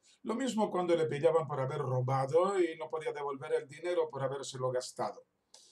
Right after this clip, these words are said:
Encontraban a una persona con dinero que pagara las deudas para él y este señor se convertía en su esclavo por una larga temporada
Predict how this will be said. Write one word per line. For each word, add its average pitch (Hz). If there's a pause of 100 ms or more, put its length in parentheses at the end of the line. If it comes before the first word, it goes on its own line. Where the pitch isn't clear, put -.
(220)
Encontraban 175
a 170
una 180
persona 147
con 127
dinero 113
que 175
pagara 202
las 180
deudas 180
para 131
él 110 (400)
y 190
este 180
señor 247
se 175
convertía 190
en 170
su 190
esclavo 160
por 208
una 220
larga 190
temporada 143